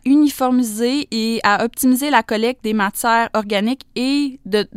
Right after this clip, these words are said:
des autres matières, donc déchets et recyclage, sur tout le territoire de la M R C Vallée de la Gatineau. Euh, donc, faut travailler en collaboration avec les dix-sept municipalités. Euh, ça représente une charge de travail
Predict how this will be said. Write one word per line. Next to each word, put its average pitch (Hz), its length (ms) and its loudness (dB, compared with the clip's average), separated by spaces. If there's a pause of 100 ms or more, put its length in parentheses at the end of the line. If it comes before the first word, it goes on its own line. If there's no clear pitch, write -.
(220)
des 220 260 0
autres 277 180 4
matières, 240 400 2
donc 220 260 0
déchets 247 380 2
et 254 40 -2
recyclage, 233 760 -2 (440)
sur - 240 0
tout 330 300 2
le 247 120 2
territoire 226 680 0 (180)
de 190 80 -8
la 196 300 2
M 208 140 -2
R 202 100 -2
C 247 140 -6
Vallée 220 180 -2
de 214 60 -4
la 202 100 -2
Gatineau. 220 480 -2 (580)
Euh, 202 360 2
donc, 254 320 2
faut 240 120 -2
travailler 226 460 2
en 320 80 2
collaboration 220 800 2
avec 214 360 -2
les 214 120 -4
dix-sept 294 420 -4
municipalités. 226 800 0 (600)
Euh, 196 280 0
ça 220 140 -2
représente 220 480 -2
une 226 120 0
charge 220 220 -4
de 214 80 -8
travail 208 380 -2